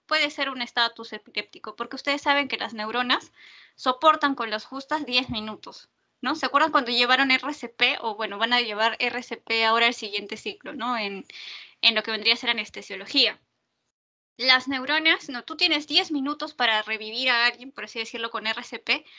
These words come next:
porque si te pasas de diez minutos sin haber hecho un buen R C P,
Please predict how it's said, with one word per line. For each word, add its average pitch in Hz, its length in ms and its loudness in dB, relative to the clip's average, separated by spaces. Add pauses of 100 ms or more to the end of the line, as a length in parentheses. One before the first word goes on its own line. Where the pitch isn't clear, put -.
(180)
porque 247 260 0
si 262 120 -6
te 247 100 2
pasas 320 320 2
de 262 100 -6
diez 269 240 -4
minutos 254 460 -6
sin 220 220 -8
haber 233 240 4
hecho 247 240 4
un 226 80 -8
buen 233 180 -2
R 233 220 -4
C 214 140 -10
P, 262 280 0